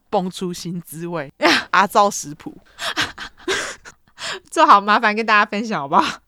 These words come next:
Speaker 1: 好，如-，如果真的这么做，这猪血不知道去哪里买。对，好。
Speaker 2: 对，好，然后就这样，
Speaker 1: 好，Love and
Speaker 2: 晚安。
Speaker 1: Magic in Mama's Kitchen,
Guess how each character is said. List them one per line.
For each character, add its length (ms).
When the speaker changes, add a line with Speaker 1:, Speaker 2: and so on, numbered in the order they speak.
Speaker 1:
好， 240
如-， 140
如 140
果 100
真 140
的 80
这 100
么 80
做， 220
这 180
猪 160
血 180
不 60
知 40
道 60
去 100
哪 100
里 60
买。 220
对， 220
好。 140
Speaker 2:
对， 220
好， 280
然 120
后 80
就 60
这 60
样， 160
Speaker 1:
好， 60
Love 180
and 40
Speaker 2:
晚 40
安。 140
Speaker 1:
Magic 500
in 80
Mama's 340
Kitchen, 480